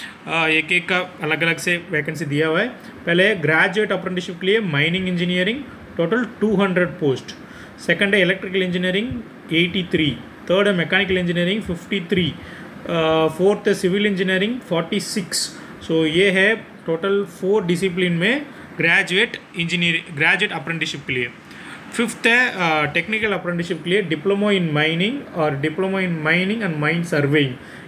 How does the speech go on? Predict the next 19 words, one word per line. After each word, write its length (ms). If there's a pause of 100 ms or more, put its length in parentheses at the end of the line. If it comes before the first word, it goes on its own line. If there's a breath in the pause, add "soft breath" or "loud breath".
इसमें 300
बहुत 420
vacancy 380
है 100
friends, 260
thousand 720 (120)
वन 340
फिफ्टी 420
वैकेंसी 420
है 60
टोटल। 380 (680 loud breath)
ठीक 140
है, 100
बहुत 400
vacancy 380
है 80
total 240
mining 440
का, 320